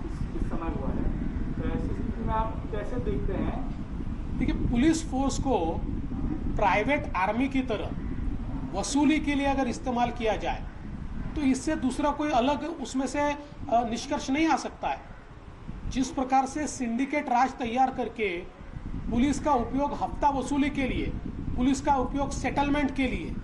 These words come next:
Speaker 2: ये सरकार करने लग गई थी, तो इसमें से ऐसा ही हश्र उसका निकलने वाला था और वही चीज़ें हमारे सामने आई है। इसके लिए पुलिस जिम्मेदार नहीं है। देखिए, पुलिस एक फोर्स होता है, इस फोर्स को चलाने वाली सरकार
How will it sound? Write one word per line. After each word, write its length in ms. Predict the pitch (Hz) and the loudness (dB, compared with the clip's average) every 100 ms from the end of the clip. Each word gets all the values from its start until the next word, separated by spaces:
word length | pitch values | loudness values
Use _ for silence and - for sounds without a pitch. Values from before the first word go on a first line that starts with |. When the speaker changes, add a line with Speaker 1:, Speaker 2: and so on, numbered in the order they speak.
| - - - - | -8 -10 -8 -2
Speaker 2:
ये 100 | 262 | 0
सरकार 460 | 254 233 277 269 | 2 2 4 2
करने 300 | 254 233 247 | 2 0 0
लग 240 | 233 214 214 | 0 -2 0
गई 160 | 269 | 0
थी, 240 | 254 208 180 226 - - - - - | 0 0 -2 -2 -4 -4 -4 -6 -6
तो 100 | 320 | -6
इसमें 400 | - - 240 247 | -6 -4 0 0
से 160 | - | 2
ऐसा 480 | 277 330 370 185 226 | 2 2 0 0 0
ही 120 | 247 | 2
हश्र 300 | 254 226 - | 2 0 0
उसका 300 | 254 226 - | -2 -2 0
निकलने 400 | 233 202 220 220 | -2 0 -2 0
वाला 260 | 208 180 196 | 0 0 0
था 320 | 190 247 - - - - - 208 | 2 2 2 -2 -4 -4 -2 -2
और 80 | |
वही 320 | 202 185 202 277 | -2 0 0 0
चीज़ें 320 | 254 226 240 | 0 0 0
हमारे 320 | 208 214 233 | 2 0 0
सामने 360 | - 180 196 214 | -2 -2 0 0
आई 220 | 185 185 | 0 0
है। 280 | - - - - - - - - | 0 0 -2 -8 -10 -8 -6 -4
इसके 320 | - - 247 | -4 -2 0
लिए 180 | 254 269 | 2 2
पुलिस 420 | - - 277 262 | 2 0 0 0
जिम्मेदार 420 | 254 240 254 254 | 0 2 4 4
नहीं 140 | 254 277 | 2 0
है। 100 | 247 | 0
देखिए, 220 | 220 - | -2 -2
पुलिस 340 | - 247 247 | -2 0 -2
एक 100 | 262 | -2
फोर्स 340 | - 247 269 262 | -2 0 0 2
होता 200 | 240 220 | 2 2
है, 140 | - - - - - - - - - - | 2 -2 -6 -6 -6 -8 -8 -6 -4 -2
इस 240 | 254 - | -2 0
फोर्स 260 | - 254 - | 0 0 -2
को 180 | 269 277 | -2 -2
चलाने 460 | 262 208 214 247 | 0 2 2 2
वाली 300 | 240 220 254 | 2 0 0
सरकार 720 | 233 - 185 - 240 202 - | -2 -4 -2 2 4 2 -2